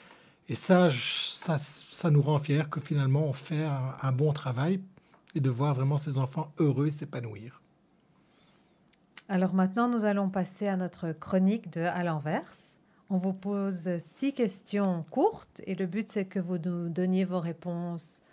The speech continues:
Speaker 2: spontanément, au tac au tac, sans trop réfléchir.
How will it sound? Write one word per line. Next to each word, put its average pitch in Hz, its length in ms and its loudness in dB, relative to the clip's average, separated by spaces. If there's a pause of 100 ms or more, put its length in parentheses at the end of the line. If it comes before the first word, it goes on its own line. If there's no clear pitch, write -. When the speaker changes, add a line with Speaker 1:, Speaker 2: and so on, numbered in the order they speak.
(420)
Speaker 2:
spontanément, 180 760 2
au 165 60 -6
tac 185 240 -2
au 175 60 0
tac, 208 320 -2
sans 202 180 -4
trop 190 220 -2
réfléchir. - 500 -6